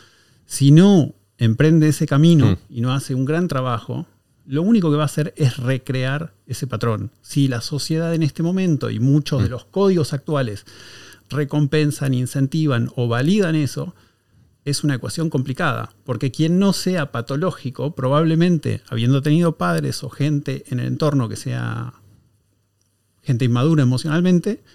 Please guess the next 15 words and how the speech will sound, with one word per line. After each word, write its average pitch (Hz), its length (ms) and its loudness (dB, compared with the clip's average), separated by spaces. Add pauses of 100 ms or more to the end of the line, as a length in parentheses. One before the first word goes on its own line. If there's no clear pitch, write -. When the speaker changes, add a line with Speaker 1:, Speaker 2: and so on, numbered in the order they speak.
(580)
Speaker 1:
probablemente 185 420 4
adquiera 190 400 0
esas 139 240 -4
pulgas 165 340 -4
narcisistas. 127 600 -2
Speaker 2:
Claro, 104 80 -6
Speaker 1:
Entonces 131 40 0
Speaker 2:
claro. 190 140 0
Speaker 1:
estamos 202 300 -2
hablando 190 320 -4
siempre 202 320 -4
de 143 60 -2
los 127 140 -4
mismos 170 320 0
códigos. 156 480 -8